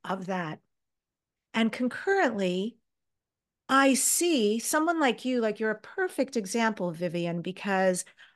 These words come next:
I have watched your star, if you will, rise and continue to rise, and all the places you're being asked to speak and featured and interviewed. And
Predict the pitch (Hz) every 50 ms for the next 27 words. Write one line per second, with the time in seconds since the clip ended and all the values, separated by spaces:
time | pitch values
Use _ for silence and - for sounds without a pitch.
0 | _ _ - 226 247 277 320 320 294 262 208 208 208 208 214 214 - - - 202
1 | 208 208 208 208 202 196 190 - - - - - 262 233 196 180 185 190 226 -
2 | - 208 196 - - 196 190 180 185 190 185 180 165 160 165 170 175 180 190 214
3 | 214 190 170 - - - - _ - - - - - 254 269 247 - - 254 226
4 | 208 - - 320 359 381 359 311 254 196 196 170 170 175 170 - - - - -
5 | - - - - 226 226 214 214 202 - - _ _ _ _ _ _ - _ _
6 | _ _ _ _ _ _ - 294 294 294 277 285 254 269 269 277 285 294 294 294
7 | 277 - - 262 226 226 226 233 226 214 226 220 214 208 208 208 220 214 220 214
8 | - - 269 262 - - - - 349 330 269 - - - 196 185 185 - - -
9 | 339 320 302 - - 240 214 196 185 196 190 190 190 208 190 - 339 349 311 285
10 | 262 208 196 226 214 208 190 202 196 190